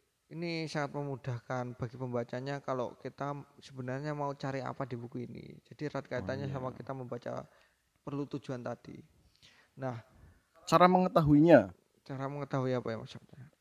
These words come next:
Speaker 2: Anu, tujuan kita membaca, terus di bagian mana sih kita baca itu?
Speaker 1: Ya, daftar isi, Mas Sabta, itu.
Speaker 2: Oh,
Speaker 1: Itu
Speaker 2: iya,
Speaker 1: jelas
Speaker 2: iya,
Speaker 1: banget.
Speaker 2: iya, iya.
Speaker 1: Nah,
Speaker 2: Daftar, daftar isi, Lur.
Speaker 1: Nah, daftar isi itu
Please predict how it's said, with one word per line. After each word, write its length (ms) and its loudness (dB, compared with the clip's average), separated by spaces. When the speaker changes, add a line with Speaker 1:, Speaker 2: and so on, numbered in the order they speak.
Speaker 2:
Anu, 480 4
tujuan 380 6
kita 180 -2
membaca, 400 2
terus 400 2
di 140 -6
bagian 400 12
mana 240 0
sih 160 -2
kita 240 -10
baca 320 -6
itu? 460 -6
Speaker 1:
Ya, 180 -8
daftar 320 -4
isi, 240 -4
Mas 160 -4
Sabta, 320 -2
itu. 80 12
Speaker 2:
Oh, 240 12
Speaker 1:
Itu 180 8
Speaker 2:
iya, 140 12
Speaker 1:
jelas 240 6
Speaker 2:
iya, 100 -2
Speaker 1:
banget. 320 6
Speaker 2:
iya, 220 8
iya. 160 4
Speaker 1:
Nah, 240 2
Speaker 2:
Daftar, 180 2
daftar 300 10
isi, 220 10
Lur. 260 12
Speaker 1:
Nah, 240 6
daftar 400 2
isi 300 -2
itu 140 0